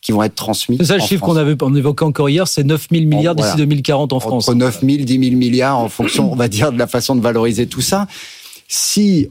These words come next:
Speaker 1: on retient aujourd'hui un taux de quarante-cinq pour cent, qui est notre taux marginal en ligne directe, avec un taux à soixante pour cent.
Speaker 2: Taux maxi-, taux maximal, parce qu'il n'est pas pour tout le monde.
Speaker 1: Exactement.
Speaker 2: Oui,
Speaker 1: Ma-, euh,
Speaker 2: oui.
Speaker 1: marginal, maximal,
Speaker 2: Oui, oui,
Speaker 1: exactement.
Speaker 2: oui.
Speaker 1: Soixante pour cent quand on n'a pas de lien de, de parenté.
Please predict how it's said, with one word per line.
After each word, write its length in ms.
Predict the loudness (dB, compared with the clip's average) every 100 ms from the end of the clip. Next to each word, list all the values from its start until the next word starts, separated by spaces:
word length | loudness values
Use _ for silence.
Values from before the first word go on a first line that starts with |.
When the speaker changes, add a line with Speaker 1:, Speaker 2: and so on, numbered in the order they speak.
| 0
Speaker 1:
on 180 | 0 2
retient 420 | 0 -2 0 0
aujourd'hui 420 | 2 0 2 0
un 100 | 0
taux 160 | -2 -4
de 40 |
quarante-cinq 520 | -2 -2 -2 -2 -2
pour 220 | -2 -4 -2
cent, 280 | -2 -4 -8
qui 140 | -4 0
est 40 |
notre 240 | 0 0 -2
taux 160 | -2
marginal 580 | 0 0 0 0 0 0
en 80 | -2
ligne 220 | 0 0
directe, 540 | 0 0 0 -2 -6 -14 -16 -16 -8
avec 240 | -4 -2
un 80 | -2
taux 140 | 0
à 60 | 0
soixante 400 | 0 -2 -2 0
pour 100 | 0
cent. 80 | 0
Speaker 2:
Taux 60 |
maxi-, 200 | 0 -2
taux 100 | 0
maximal, 440 | 0 0 0 0 -2
parce 140 | -4
qu'il 100 | -4
n'est 60 | -2
pas 120 | -2
pour 140 | -4
tout 80 | -2
le 60 | -2
monde. 60 |
Speaker 1:
Exactement. 480 | 0 0 0 0 2
Speaker 2:
Oui, 120 | 2
Speaker 1:
Ma-, 120 | 2
euh, 240 | 2 2 0
Speaker 2:
oui. 40 |
Speaker 1:
marginal, 460 | 0 0 2 2 0
maximal, 460 | -2 0 0 0
Speaker 2:
Oui, 20 | 0
oui, 60 |
Speaker 1:
exactement. 500 | -2 -2 -2 0 0
Speaker 2:
oui. 80 | -4 -12 -8
Speaker 1:
Soixante 440 | -2 -2 0 -2
pour 140 | -2 -2
cent 140 | -2
quand 200 | -2 -2
on 60 | 0
n'a 120 | 0
pas 160 | 0 -2
de 100 | 0
lien 180 | 2
de, 180 | 2 0
de 140 | 0 -2
parenté. 560 | 0 -2 -2 -2 -2